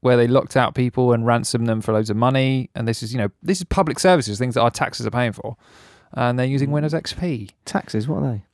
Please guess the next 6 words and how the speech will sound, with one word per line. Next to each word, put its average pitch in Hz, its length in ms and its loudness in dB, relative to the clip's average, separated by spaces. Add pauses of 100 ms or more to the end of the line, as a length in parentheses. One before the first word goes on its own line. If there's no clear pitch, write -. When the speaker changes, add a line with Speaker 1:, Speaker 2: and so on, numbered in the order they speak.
(220)
Speaker 1:
Taxes? 165 400 -2
Speaker 2:
Kidding, 139 640 6
Speaker 1:
Uh, 127 240 4
Speaker 2:
kidding. 123 420 8 (720)
Speaker 1:
I'm 113 200 -6
worried 107 340 -6